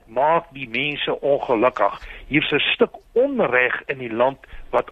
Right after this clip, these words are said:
aangespreek moet word, en ek dink dit lê meer by uitvoering en regspreking as wat dit lê by die parlement. Die parlement, weliswaar 'n oorsigfunksie, kan rigting gee, maar ons probleem lê by handeling,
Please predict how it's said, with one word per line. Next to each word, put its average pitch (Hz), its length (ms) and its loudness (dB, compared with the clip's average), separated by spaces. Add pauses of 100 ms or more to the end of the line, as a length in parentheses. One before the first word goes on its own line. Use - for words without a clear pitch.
aangespreek 156 840 0
moet 113 200 -8
word, 113 300 2 (380)
en 151 160 0
ek 123 180 -2
dink 170 280 0
dit - 200 -2
lê 143 360 0 (200)
meer 208 540 -4
by 131 220 -4
uitvoering 156 680 -4 (260)
en 143 220 -2
regspreking 135 1040 0 (240)
as 139 220 2
wat 120 200 0
dit 156 180 0
lê 123 320 2
by 117 120 -2
die 117 140 -8
parlement. 117 540 0
Die 110 120 -12
parlement, 127 540 0 (320)
weliswaar 151 720 0
'n - 80 -10
oorsigfunksie, 175 960 -2 (240)
kan 127 220 2
rigting 180 520 2
gee, 113 300 -8 (240)
maar 143 180 2
ons 143 280 2
probleem 143 540 2
lê 131 300 2 (200)
by 117 140 2
handeling, 208 640 2